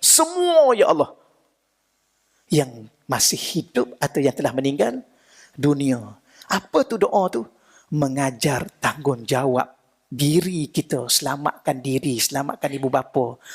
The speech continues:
selamatkan seluruh orang Islam. Ni duk humban orang Islam dalam neraka. Ni sesat, ni kafir, ni bid'ah, ni syirik, ni, ni. Habis semua, weh. Dia seorang aja bertauhid pada Allah.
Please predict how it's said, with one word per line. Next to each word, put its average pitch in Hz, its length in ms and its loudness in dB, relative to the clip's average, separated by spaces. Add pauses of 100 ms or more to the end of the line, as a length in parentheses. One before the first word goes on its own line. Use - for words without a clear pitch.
(120)
selamatkan 185 600 -4
seluruh 214 440 -2
orang - 160 -6
Islam. - 260 -4 (1900)
Ni 233 180 0
duk 180 240 -4
humban 175 380 -2
orang - 160 -6
Islam 131 260 -4
dalam 123 240 -4
neraka. 117 480 -8 (2000)
Ni 175 80 2
sesat, - 480 -2 (240)
ni 160 80 2
kafir, 139 560 -4
ni 156 160 0
bid'ah, 143 560 0
ni 156 240 -4
syirik, 151 480 0
ni, 175 240 0
ni. 165 60 -2 (100)
Habis - 320 0
semua, - 160 2
weh. 135 160 -2 (240)
Dia 180 160 2
seorang 135 320 -2
aja 127 80 0
bertauhid - 480 -2
pada - 240 -2
Allah. 127 180 -10